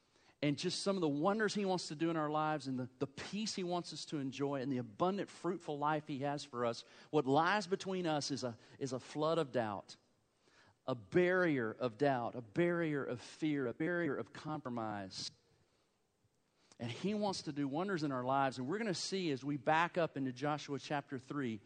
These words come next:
what was it that helped the people experience God that day? What is it that you need to do and that I need to do that allows us to experience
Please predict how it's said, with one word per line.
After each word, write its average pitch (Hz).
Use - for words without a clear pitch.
what 170
was 175
it 113
that 117
helped 147
the 156
people 123
experience 107
God 90
that 92
day? 82
What 233
is 196
it 151
that 127
you 160
need 180
to 165
do 101
and 120
that 131
I 170
need 175
to 160
do 123
that 110
allows 139
us -
to 117
experience 107